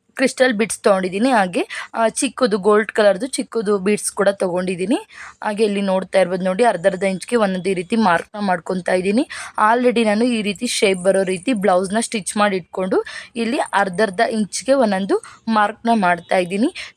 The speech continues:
ನೀವು ಮುಕ್ಕಾಲು ಇಂಚ್ಗೆ ಬೇಕಾದ್ರೂ ಮಾಡ್ಕೋಬೋದು, but ಅರ್ಧ ಅರ್ಧ ಇಂಚ್ಗೆ ನಾನಿಲ್ಲಿ ಮಾರ್ಕ್ನ ಮಾಡಿದ್ದೀನಿ. ಆ, ಒಂದೊಂದು ಇಂಚ್ಗೆ ಹಾಕಿದ್ರೆ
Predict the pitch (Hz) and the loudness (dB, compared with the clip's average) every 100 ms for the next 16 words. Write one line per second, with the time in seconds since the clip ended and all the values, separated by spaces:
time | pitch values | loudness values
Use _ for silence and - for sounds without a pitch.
0 | 254 233 240 220 - 226 233 220 - 247 | 0 2 2 0 0 0 0 -2 0 0
1 | - - 196 220 220 254 180 190 - 202 | 0 -4 -2 2 4 4 4 2 -2 -4
2 | 185 180 254 220 185 196 175 175 202 220 | -2 -2 0 0 0 0 2 2 0 0
3 | 214 - 269 254 196 180 220 349 226 185 | -2 -2 0 0 -2 -2 0 2 2 0
4 | - 208 196 185 180 202 262 - - - | -4 -2 0 0 -2 -2 -4 -4 -14 -16
5 | - - 214 214 214 _ _ 226 247 269 | -14 -6 -4 -4 -6 _ _ 2 2 2
6 | 302 277 269 - - 254 208 247 | 0 0 0 -2 0 0 0 -4